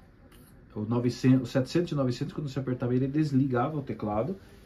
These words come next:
e reiniciava novamente pra daí ele poder instalar. Esse não desliga mais, não precisa mais desligar, ele termina aqui, ele já tá instalado, tá? Então é só você ir aqui, ó, é, expansão, você entra aqui, ó,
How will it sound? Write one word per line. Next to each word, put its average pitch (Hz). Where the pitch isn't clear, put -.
e 135
reiniciava 156
novamente 160
pra 180
daí 139
ele 165
poder 151
instalar. 143
Esse 147
não 175
desliga 190
mais, 147
não 120
precisa 151
mais 151
desligar, 165
ele 110
termina 139
aqui, 160
ele 185
já 175
tá 190
instalado, 190
tá? 117
Então 123
é 127
só 139
você 151
ir 143
aqui, 139
ó, 185
é, 107
expansão, 151
você -
entra 135
aqui, 170
ó, 254